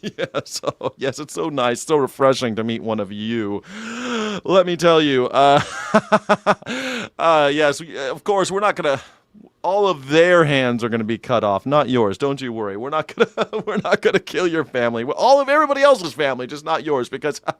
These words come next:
<laughs> you've, you've decided that you're on our side. <laughs>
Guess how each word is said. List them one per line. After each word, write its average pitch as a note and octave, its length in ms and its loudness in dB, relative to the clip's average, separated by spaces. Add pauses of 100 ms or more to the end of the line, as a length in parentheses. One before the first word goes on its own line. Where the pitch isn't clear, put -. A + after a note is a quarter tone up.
(180)
<laughs> D#4 800 -2
you've, G3+ 680 -4
you've F#3+ 400 -10
decided E3+ 520 -2
that D3 140 -2
you're E3+ 160 -2
on F#3 140 4
our A3+ 240 4
side. G#2 540 0
<laughs> - 1800 -4